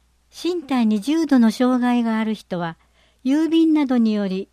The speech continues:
自宅で不在者投票ができます。事前の登録が必要であり、この手続きに時間を要しますので、岩出市選挙管理委員会へお早めにお問い合わせください。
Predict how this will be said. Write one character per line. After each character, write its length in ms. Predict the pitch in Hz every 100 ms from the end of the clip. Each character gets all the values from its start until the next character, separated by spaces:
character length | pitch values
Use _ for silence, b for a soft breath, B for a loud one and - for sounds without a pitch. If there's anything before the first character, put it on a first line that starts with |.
| -
自 180 | 185 226
宅 280 | 294 294
で 160 | 269 262
不 120 | 233
在 220 | 220 294
者 200 | 302 302
投 220 | 277 277 254
票 220 | 220 190
が 140 | 170
で 100 | 165
き 140 | - 170
ま 160 | 165
す。 220 | 165 - _ _ _ _ _ _ _ _
事 160 | 202 240
前 180 | 285 330
の 140 | 320
登 280 | 320 302 294
録 240 | 277 277 262
が 100 | 262
必 280 | - -
要 200 | 247 240
で 180 | 226 214
あ 80 | 202
り、 160 | 175 - _ _ _ _ _
こ 140 | - 262
の 160 | 302
手 140 | 294 277
続 300 | 302 302 285
き 140 | 220
に 160 | 180 165
時 120 | 196
間 280 | 269 277 277
を 60 |
要 220 | 254 262
し 140 | 254 247
ま 140 | 233
す 120 | 240
の 120 | 196 175
で、 200 | 175 180 b b b b b
岩 220 | 240 277
出 120 | 311 330
市 180 | 254
選 240 | 220 262 277
挙 180 | 285 277
管 300 | 269 262 254
理 100 | 247
委 60 |
員 140 | 240 233
会 300 | 202 185 175
へ 160 | 170 _
お 80 | 202
早 300 | 233 294 294
め 140 | 277
に 200 | 262 240
お 80 | 214
問 260 | - 240 240
い 60 |
合 80 | 220
わ 120 | 220
せ 160 | - 208
く 100 | 196
だ 140 | 196
さ 220 | 185 202
い。 120 | 180